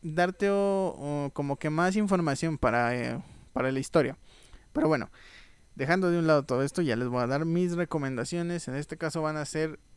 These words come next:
cinco recomendaciones. Ahora sí voy a contarlas bien porque <laughs> el podcast pasado les dije, "Les voy a recomendar cinco", y andaba todo ahí, todo confundido. Pero ahora sí, van a ser cinco recomendaciones de animes que yo creo que están infravalorados y son muy buenos.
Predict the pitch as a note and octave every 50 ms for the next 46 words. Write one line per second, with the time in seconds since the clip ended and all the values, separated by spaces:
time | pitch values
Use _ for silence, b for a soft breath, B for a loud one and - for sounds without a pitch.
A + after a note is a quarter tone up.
0 | - - - - - - - G#3 A3 G#3+ - - E3+ D#3+ E3 - E3 D#3 D3+ D3+
1 | D3+ C3 - - - D#3+ D3+ D#3 E3 E3 D#3+ - - - C3+ D3 D#3 D3 - -
2 | - E3 E3 D#3 - - - _ - C3+ C3 C3+ C#3+ D3+ D3 - G#2+ B2 - C#3+
3 | C#3 C3+ C3 B2+ C3 D3 D#3 D3+ - - B2 G2+ - - D3+ - - - E3+ E3
4 | - - B B B B B B B - C3 C3 - D3 C#3+ - - D3+ - -
5 | C#3 A#2+ - D#3 D3+ D3+ D#3+ D3+ C#3+ C3+ B2+ B2+ B2+ C3 C3+ A#2 C3+ B2 B2 B2+
6 | B2+ C3+ D#3 D#3+ D#3 C3 B2 B2+ B2+ B2+ D3 D3 - - F3 F#3 F3+ - E3 D3+
7 | C3 B2 B2+ B2+ C3+ C#3+ C#3+ C3+ - D3 D3 C#3+ C#3+ C3+ C3 A#2+ A2 A2 A#2+ B2+
8 | C3 C3 - - C#3 C#3+ C3+ - B2 A2+ D#3 - B2 B2 C3+ D3 E3 E3 F3 B
9 | B B B B B B B B _ - B2+ B2+ B2+ C3+ C#3 C3+ B2 - - -
10 | b b b b b b b b b b - - C#3 D3 D3+ C3 C#3 B2+ C3 -
11 | - F#3 F#3 - F3+ D#3+ D3 - C3+ B2+ A#2 A2+ - D#3 E3 E3 F3 E3+ C#3+ B2+
12 | B2+ C3+ C#3 C#3 C3+ C3 A#2+ - - F#2+ B2 C#3+ D3+ - - F3+ E3+ D#3 D#3 C#3+
13 | - C#3+ D3 D3 C3 - A2+ G#2+ A2+ A2 A2 A#2+ C#3+ E3+ G3 G#3 G#3+ G3 - -
14 | - - C3+ C#3 C#3 C#3 C#3 C3+ B2+ A#2 - - - - - - -